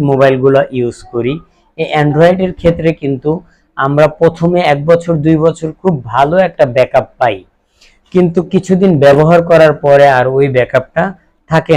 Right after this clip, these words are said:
না, আস্তে আস্তে ব্যাকআপটা কমে যায়, ঠিক আছে? তো এই কমে যায়, যদি Android মোবাইলে কমে যেতে পারে, তাহলে বাটন মোবাইলে কেন কমবে না? সেজন্য বলবো আসলে নতুনের মতো পুরন হলে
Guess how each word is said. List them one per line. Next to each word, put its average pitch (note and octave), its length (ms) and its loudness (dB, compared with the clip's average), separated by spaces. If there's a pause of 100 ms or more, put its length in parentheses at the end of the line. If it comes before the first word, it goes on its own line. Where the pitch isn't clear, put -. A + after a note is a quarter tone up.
না, G#2+ 80 -6 (120)
আস্তে - 280 -12
আস্তে - 180 -10 (280)
ব্যাকআপটা B2+ 380 -8 (140)
কমে D#3+ 320 2
যায়, G2+ 240 -2
ঠিক D#3 120 -8 (100)
আছে? - 160 -12 (600)
তো E3+ 60 4 (340)
এই F3+ 120 2 (380)
কমে F3+ 240 4 (100)
যায়, E3 180 6 (100)
যদি D#3+ 160 0 (120)
Android D#3 420 2
মোবাইলে E3 360 4
কমে D#3+ 260 -2
যেতে C#3+ 180 -4 (100)
পারে, C3 180 2 (100)
তাহলে C3+ 200 -2 (120)
বাটন B2 260 -4 (100)
মোবাইলে A#2+ 260 -6 (100)
কেন A#2 120 -14 (140)
কমবে A2+ 340 -10
না? F#2+ 60 -20 (420)
সেজন্য D3+ 340 0 (140)
বলবো C#3+ 240 0 (120)
আসলে C3+ 260 -4 (120)
নতুনের C3 440 -4
মতো C3 220 -6 (260)
পুরন B2+ 340 -4
হলে C3 180 -2